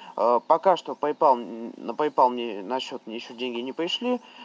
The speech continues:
э, завтра, послезавтра они уже придут, э, ещё, наверное, долларов сорок точно. Э, так что ждите ролики, всё будет интересно и всё будет очень, э, позитивно.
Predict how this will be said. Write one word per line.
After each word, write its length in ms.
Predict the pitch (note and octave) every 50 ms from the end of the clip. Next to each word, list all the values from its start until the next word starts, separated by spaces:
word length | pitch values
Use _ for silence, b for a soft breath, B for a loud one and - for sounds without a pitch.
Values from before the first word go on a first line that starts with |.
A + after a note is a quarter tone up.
| B B -
э, 460 | A#2 A#2 A#2+ A#2 A2 A2+ A2+ G2+ A2+ B2
завтра, 300 | D#3 E3+ D#3+ D#3 - -
послезавтра 520 | - C3+ C3+ C#3 D#3 F3+ F#3 F3+ - B2+
они 200 | A#2 A#2+ C3 C#3+
уже 200 | C3+ B2+ A#2+ B2
придут, 500 | A2+ - C3 C#3+ D3+ D3+ F#3 A3 A3+ A3 - -
э, 520 | A#2+ G2+ G#2 F#2+ D2 C#2+ C2 C2 B1 G1+ - - _ _ _ _ -
ещё, 300 | A2+ A2+ - - D#3 D3+
наверное, 240 | C3+ A#2+ A2+ A2 G#2
долларов 360 | B2+ C3+ B2 A#2+ A2 G2 -
сорок 340 | - - C#3+ A2 A2+ - -
точно. 460 | - - - - - - - F#2 - B B B B B B B B -
Э, 160 | G2 F#2 F#2 - -
так 160 | D3 C#3 C3+
что 160 | - - C#3
ждите 320 | C3+ D#3 F3+ F3+ C#3 C#3 D3+
ролики, 420 | F3+ A#3 B3 B3 A3+ A3 - E3+
всё 300 | D3+ - - F3+ F3 F3 D3
будет 340 | C3 C3+ C#3+ C#3 C3+ - -
интересно 520 | B2+ C3 - G3 G#3+ A#3 A3+ A3 - F3+
и 200 | D3+ - - F#2
всё 220 | - - - D#3+
будет 280 | D3+ C3 A#2+ A2 - -
очень, 300 | C#3+ C#3 - - A#2 G2+ B B B B B B B B
э, 40 | B - - - _ _ _ _ _ _ _ _
позитивно. 640 | - A#2 A2 A2 G#2+ - - - D#2 F#2 F2+ D2+ -